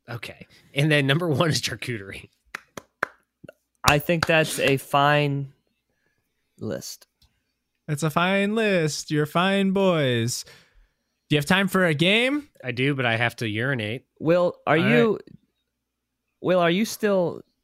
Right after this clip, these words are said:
Speaker 2: I'm still just a little, just being honest, I'm a little surprised that ahi tuna is on this list.
Speaker 3: Wait,
Speaker 1: Yeah,
Speaker 3: really?
Speaker 1: no, I'm,
Speaker 3: I'm
Speaker 1: I'm
Speaker 3: sh-
Speaker 1: one hundred percent shocked. I'm more playing along with Mike 'cause I want him to be happy.
Speaker 2: That's true.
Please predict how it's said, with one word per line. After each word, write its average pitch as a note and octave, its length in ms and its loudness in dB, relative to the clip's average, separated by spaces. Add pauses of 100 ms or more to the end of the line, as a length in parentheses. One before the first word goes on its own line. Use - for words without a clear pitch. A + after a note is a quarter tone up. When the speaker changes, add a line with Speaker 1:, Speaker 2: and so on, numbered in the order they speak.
(420)
Speaker 2:
I'm F3+ 160 0
still E3+ 340 0
just C3 220 -8
a A#2 60 -2
little, A2+ 300 -2
just - 280 -12
being C#3+ 200 -4
honest, A#2 380 -4
I'm A2 120 -8
a G#2+ 80 -4
little A2 180 -2
surprised A2+ 500 -6
that F#2 140 -10
ahi A2+ 280 -6
tuna G2+ 260 -10
is D#2+ 120 -12
on D2 120 -14
this - 180 -14
list. - 300 -18 (1080)
Speaker 3:
Wait, G#3+ 180 0
Speaker 1:
Yeah, A3 300 4
Speaker 3:
really? F#4 240 2
Speaker 1:
no, C#4 240 0
I'm, F#3+ 260 2
Speaker 3:
I'm D4+ 60 -2
Speaker 1:
I'm G3 120 4
Speaker 3:
sh- E3 160 0
Speaker 1:
one D#3 80 0
hundred E3+ 340 -2
percent A#2+ 260 -8
shocked. G#2+ 480 -8
I'm E3 140 -4
more A3+ 160 -2
playing D#3+ 320 -4
along A#2+ 340 -4
with G2 120 -12
Mike G#2 240 -6
'cause - 100 -12
I A2 60 -6
want A2+ 160 -4
him G#2 60 -6
to - 20 -12
be F#2+ 100 -10
happy. G2 500 -10
Speaker 2:
That's C3 240 -2
true. - 180 -4